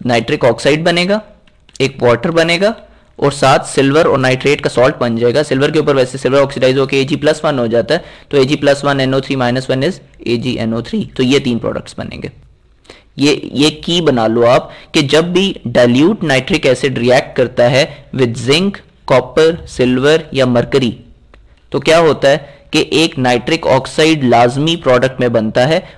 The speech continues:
और साथ एक metal का salt बन जाता है, जो भी metal आपने यूज़ किया था उसका corresponding nitrate। इस reaction को अगर आप detail में समझना चाहते हो कि actually क्या हुआ है इसकी, अ, depth के अंदर,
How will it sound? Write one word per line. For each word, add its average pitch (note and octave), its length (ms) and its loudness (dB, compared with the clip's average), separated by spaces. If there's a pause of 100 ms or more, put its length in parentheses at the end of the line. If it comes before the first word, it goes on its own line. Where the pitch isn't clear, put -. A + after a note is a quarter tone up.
और C3+ 80 0
साथ C3+ 440 0
एक D3 220 0 (380)
metal B2+ 360 0
का D3+ 200 -2 (120)
salt B2 260 2
बन A#2 180 -2
जाता B2 200 2
है, C#3+ 60 0
जो B2+ 140 0
भी B2 80 -2
metal A#2 260 -2
आपने A#2 180 -2
यूज़ A2+ 220 -2
किया B2 160 0
था E3 340 -4
उसका A#2+ 240 -2
corresponding B2 520 -2 (160)
nitrate। G#2+ 460 -8 (720)
इस C3 100 -4
reaction C3+ 300 0
को D3+ 80 2
अगर C#3+ 180 4
आप C3+ 80 2
detail C#3+ 320 0
में E3 80 -2
समझना D3 360 -2
चाहते C#3+ 300 0
हो D3 60 2
कि C#3+ 100 -4
actually D3 440 0
क्या D3+ 140 4
हुआ C3 260 2
है B2+ 120 4
इसकी, B2+ 380 -4
अ, A2+ 320 -2
depth A2 300 -2
के C3 140 -4
अंदर, B2 240 0